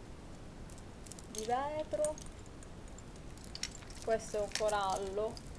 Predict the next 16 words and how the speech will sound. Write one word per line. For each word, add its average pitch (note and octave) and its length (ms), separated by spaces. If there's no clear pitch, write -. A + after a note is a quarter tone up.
una F#3+ 160
collana G3+ 320
di F#3 120
corallo, F3+ 500
è F#3+ 60
bellissima G3 640
ma F3+ 100
è F3+ 60
finita F3+ 460
dietro, E3+ 380
poverina, E3+ 680
e D#3+ 200
quindi - 320
neanche - 260
si - 180
vede. D#4+ 340